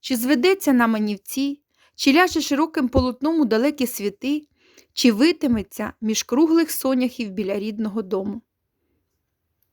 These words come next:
Високе емоційне напруження кожного поетичного рядка окрилює душу. Цей внутрішній монолог ліричного героя став внутрішнім монологом кожного, хто хоч раз у житті у голос чи подумки заспівав улюблену пісню.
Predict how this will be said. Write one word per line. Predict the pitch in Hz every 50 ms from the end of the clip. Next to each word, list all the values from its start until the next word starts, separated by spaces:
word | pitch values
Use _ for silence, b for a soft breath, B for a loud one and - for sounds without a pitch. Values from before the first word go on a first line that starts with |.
| _ _ _ _ _ _ - -
Високе | - 254 - - 320 339 339 359
емоційне | 339 311 302 294 294 - 320 330 330 320
напруження | 302 285 269 285 - 330 339 302 294 269 247 226
кожного | - - 330 320 294 277 262 254 240
поетичного | - 233 240 240 233 - 302 302 - - - 233 226 226 226
рядка | 214 214 214 - - 196 254 339 -
окрилює | - 233 - - 233 254 269 262 262 262 247
душу. | 254 - 226 208 - - - - 254 - _ _ _ b b b b b b b b -
Цей | - 269 262
внутрішній | 254 269 330 359 320 311 277 - - 262 254
монолог | 247 247 254 254 254 247 285 349 320 - -
ліричного | 247 247 262 302 294 - - 262 254 240
героя | 233 208 247 240 277 320 339 320 302 - -
став | - - - 262 254 233
внутрішнім | 214 233 254 330 - - - 311 - - - 294 294
монологом | 285 285 285 269 285 269 277 285 - 277 269 254 247
кожного, | - - 247 240 226 190 - 185 190 185 202 214 - _ b b b b b b
хто | b - - - 240
хоч | 214 247 240 - -
раз | 247 277 294 294 294 - 233
у | 214
житті | 202 214 202 - - - 277 294 311 339 -
у | 214 233 240
голос | 190 247 294 320 285 247 240 -
чи | - - 202
подумки | - _ - 285 - 269 262 254 196 - - 202
заспівав | 196 202 202 - _ - 208 196 233 285 269 - -
улюблену | 208 220 220 208 190 208 220 208 214 214
пісню. | - _ - 196 - - - 233 226